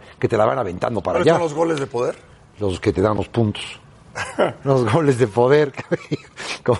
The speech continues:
Speaker 1: si los demás no... Bueno, pero ahorita, al rato lo tengo que ver.
Speaker 2: Ok,
Speaker 1: No vaya a
Speaker 2: ok.
Speaker 1: ser que se meta conmigo. Pero el caso está que, que no, a mí me gusta mucho el, más el funcionamiento de Beltrán.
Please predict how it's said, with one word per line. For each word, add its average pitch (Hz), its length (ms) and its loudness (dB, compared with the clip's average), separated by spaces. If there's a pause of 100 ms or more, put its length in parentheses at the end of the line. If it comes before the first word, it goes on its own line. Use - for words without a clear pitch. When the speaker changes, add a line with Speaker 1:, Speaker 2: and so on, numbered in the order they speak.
(140)
Speaker 1:
si 117 100 0
los 107 160 4
demás 117 260 4
no... 117 120 0 (160)
Bueno, 127 200 2
pero 117 140 4
ahorita, 120 240 2
al 107 100 -2
rato 123 180 2
lo 104 100 -2
tengo 107 180 0
que 107 100 -2
ver. 117 160 4 (120)
Speaker 2:
Ok, - 260 -14
Speaker 1:
No 120 60 2
vaya 117 140 4
a - 40 2
Speaker 2:
ok. - 20 2
Speaker 1:
ser 120 120 2
que 143 40 2
se 120 100 -2
meta 113 220 0
conmigo. 92 300 -4 (240)
Pero 123 160 4
el 120 60 0
caso 180 200 4
está 190 460 0 (300)
que, 139 640 4 (120)
que 127 140 0
no, 156 240 4
a 104 220 -4
mí 110 120 -4
me 143 100 2
gusta 135 220 2
mucho 131 260 4
el, 92 100 -2
más 117 420 -4
el 107 80 -8
funcionamiento 98 520 -4
de 85 60 -2
Beltrán. 90 280 -6